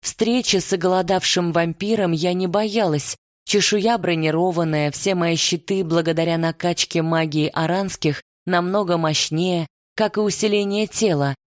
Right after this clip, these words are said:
Огнем можно выжечь даже вестника.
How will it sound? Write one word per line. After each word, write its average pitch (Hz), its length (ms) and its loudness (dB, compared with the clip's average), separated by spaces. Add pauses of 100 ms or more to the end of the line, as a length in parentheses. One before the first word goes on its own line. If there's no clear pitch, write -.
Огнем 202 500 0
можно 185 460 0
выжечь 175 540 0
даже 180 340 2
вестника. 160 720 0